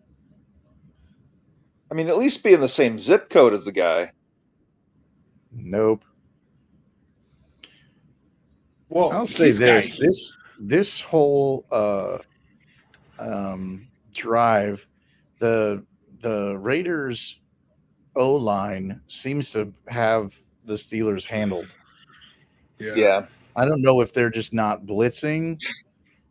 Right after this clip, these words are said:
Speaker 2: if they're doing a little bit more prevent because they're, because of what the score is, but they're getting handled and they are surrounding them, him pretty regularly,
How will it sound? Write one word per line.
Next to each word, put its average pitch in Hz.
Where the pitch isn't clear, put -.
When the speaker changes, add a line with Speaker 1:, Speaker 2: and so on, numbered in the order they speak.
Speaker 2:
if 127
they're 101
doing 120
a 117
little 117
bit 107
more 107
prevent 127
because 113
they're, 104
because 110
of 104
what 101
the 104
score 120
is, 147
but 98
they're 120
getting 175
handled 104
and 104
they 107
are 104
surrounding 143
them, 113
him 110
pretty 185
regularly, 185